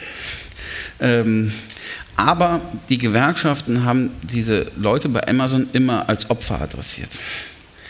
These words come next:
Und sozusagen, da hat eigentlich so ein, so ein Paternalismus drin gesteckt. Also die haben schon gesagt, „I-, ihr müsst jetzt streiken, weil euch, also es ist wirklich schlimm, wie, wie euch man“, und da, da, das war nicht abstoßend, aber nicht mobilisierend.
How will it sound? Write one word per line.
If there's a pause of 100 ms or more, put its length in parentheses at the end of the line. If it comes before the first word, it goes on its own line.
(360)
Und
sozusagen,
da
hat
eigentlich
so
ein,
so
ein
Paternalismus
drin (140)
gesteckt.
Also
die
haben
schon
gesagt, (160)
„I-,
ihr
müsst
jetzt
streiken,
weil
euch,
also
es
ist
wirklich
schlimm,
wie, (300)
wie
euch
man“, (380)
und
da, (360)
da,
das
war (560)
nicht
abstoßend,
aber
nicht
mobilisierend.